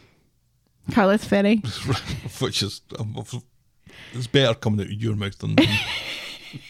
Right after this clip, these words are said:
Speaker 1: No, I don't like it. I don't, it's just, it's, it's such a t-, bad,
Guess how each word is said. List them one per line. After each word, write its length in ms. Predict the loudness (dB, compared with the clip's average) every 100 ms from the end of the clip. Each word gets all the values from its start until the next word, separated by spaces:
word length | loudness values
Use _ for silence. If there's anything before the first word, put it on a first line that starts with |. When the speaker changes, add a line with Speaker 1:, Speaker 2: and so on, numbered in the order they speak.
| -16 -16 -20 -20 _ -20 -20 -20 _ -18 -14 -12 -10 -10 -10 -12 4
Speaker 1:
No, 420 | 6 8 8 4 2
I 80 | 4
don't 240 | 6 6
like 220 | 6 6
it. 160 | 4 4 2
I 60 |
don't, 300 | 4 4 4
it's 320 | 2 2 -4 -2
just, 400 | 2 2 -2 -20 _ 0
it's, 380 | 2 -2 -8 4
it's 200 | 4 6
such 200 | 4 6
a 60 | 4
t-, 200 | 4 -2 -2 4
bad, 440 | 6 8 6 4